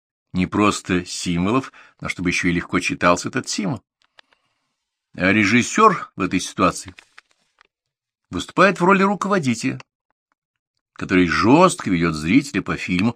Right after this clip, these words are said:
указывая, что вот на это надо смотреть такими-то глазами, а на это такими-то. Короче,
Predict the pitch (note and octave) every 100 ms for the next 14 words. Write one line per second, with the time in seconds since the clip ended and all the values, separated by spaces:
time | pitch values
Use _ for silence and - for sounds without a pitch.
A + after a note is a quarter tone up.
0 | - F#2 F2+ F#2+ F2 F#2 - - _ -
1 | G#2 F#2+ _ - F#2+ A#2+ G2+ G2+ F#2+ -
2 | G#2 F2+ G2 G#2 - F2+ F#2+ A2 A#2+ C#3
3 | F3 F#3 E3+ - - E2 - - - F2
4 | G2 - E3 _ _ _ _ _ _ _
5 | - G#2 G2+ - F#2